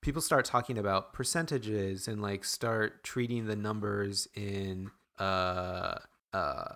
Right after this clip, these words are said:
like, ways that they shouldn't, as if they're, like, a continuous variable or something like that. You gotta, if you wanna post on, if you wanna post on Letterboxd, if you wanna give things a rating, you, you gotta take at least, like,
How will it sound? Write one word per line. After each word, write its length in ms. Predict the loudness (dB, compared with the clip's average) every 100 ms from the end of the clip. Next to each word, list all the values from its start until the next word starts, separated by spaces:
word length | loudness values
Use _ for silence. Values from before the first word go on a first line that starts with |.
| -8
like, 200 | -4 -4 -4 -10
ways 520 | -2 2 2 0 -2
that 300 | 0 0 -2 -8 _ -6
they 240 | -4 -4
shouldn't, 580 | -4 -6 -2 -2 -4 -8 -2
as 200 | -2 -2
if 140 | -4
they're, 180 | -2 0
like, 260 | 0 -2 -4
a 360 | -4 -4 -4 -8
continuous 720 | -10 -10 -8 -8 -6 -4 -6 -8
variable 580 | -6 -4 -6 -8 -8
or 80 | -8
something 380 | -10 -12 -12 -14
like 180 | -14 -14 -14
that. 220 | -14 -14 -20 -20 -20 -20 -20 _
You 100 | -2
gotta, 440 | 4 6 8 6 2 -12 -20 -20 -20 -18 -18 _ -6
if 120 | 0
you 80 | 6
wanna 140 | 6
post 300 | 8 6 6
on, 240 | 4 4 0
if 100 | -2
you 80 |
wanna 120 | -2 0
post 200 | 0 0
on 60 |
Letterboxd, 420 | 0 2 0 0
if 40 | -4
you 60 |
wanna 120 | -4 -4
give 160 | -4
things 200 | -4 -4
a 60 | -2
rating, 460 | 0 0 -2 -4 -10 _ -8
you, 120 | -8
you 140 | -4 4
gotta 240 | 6 6
take 280 | 4 2 4
at 140 | 2
least, 220 | 2 0 2
like, 340 | 2 0 -6